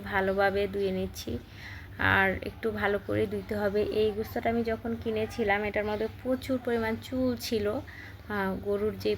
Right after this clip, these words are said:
পশমগুলা হয় ওইগুলা ছিল অনেক বেশি। তো সেই জন্য এই গোস্তটাকে আমি একটু ভালোভাবে ধুয়ে নিচ্ছি। আহ, কি বলবো, এত পরিমাণের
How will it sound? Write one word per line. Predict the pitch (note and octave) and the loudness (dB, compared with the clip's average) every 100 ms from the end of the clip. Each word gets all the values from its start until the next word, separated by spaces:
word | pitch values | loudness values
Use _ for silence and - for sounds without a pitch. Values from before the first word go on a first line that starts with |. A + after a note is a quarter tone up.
| - | 0
পশমগুলা | G3 - G#3 G3+ G3+ | -2 -2 -2 0 2
হয় | G3+ F#3+ G3 A3+ | 2 0 0 0
ওইগুলা | - G3+ G3 G3 G3+ | 0 -2 0 2 0
ছিল | - A3 F#3+ | 0 0 2
অনেক | G3 G3+ G3 | 2 2 2
বেশি। | F#3+ G3 - G#3+ A#3+ | 2 0 -2 -6 -4
তো | A3+ | -4
সেই | A3+ A3 G3 | -2 0 0
জন্য | G3+ G#3 | 0 0
এই | G3+ | 0
গোস্তটাকে | G3 G3+ - G3 F#3+ G3 | -2 -4 -4 -4 -2 -2
আমি | F#3+ | -2
একটু | F#3+ G#3+ G3+ | -2 -4 -4
ভালোভাবে | - F#3 F#3 G#3 G#3+ A3 G#3+ | 0 2 2 2 2 2 0
ধুয়ে | G3 G#3 | 0 0
নিচ্ছি। | G3+ G3 - A#3 A#3 - - - - - | 0 -2 -4 -6 -6 -10 -10 -8 -8 -4
আহ, | G#3+ G#3+ G#3 | 2 2 4
কি | A#3 | 2
বলবো, | A3 A3 G#3+ | 4 4 6
এত | A3 G#3 - | 6 4 2
পরিমাণের | A3 A#3 A#3 A#3 A#3 | 0 2 4 4 4